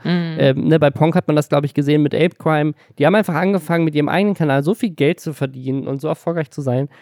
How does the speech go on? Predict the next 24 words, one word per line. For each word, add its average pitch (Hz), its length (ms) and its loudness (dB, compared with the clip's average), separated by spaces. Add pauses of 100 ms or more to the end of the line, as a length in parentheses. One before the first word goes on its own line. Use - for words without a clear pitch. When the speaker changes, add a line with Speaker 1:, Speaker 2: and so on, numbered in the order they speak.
(120)
Speaker 2:
dass 147 140 -6
es - 160 -6
gar 175 160 4
keinen 175 300 2
Sinn 180 380 6
gemacht 127 400 2
hat, 147 240 -4 (240)
noch 151 220 2
in 165 100 0
irgendein 196 440 4
anderes 190 420 0
Projekt 156 380 0
Zeit 165 240 -2
zu - 100 -4
investieren, 143 640 -2 (300)
bei 143 220 2
dem 175 180 2
man 165 140 2
nicht 165 160 0
hundert 165 200 2
Prozent 147 300 -2
der 143 100 -2
Einnahmen 139 360 0
auch 143 360 -2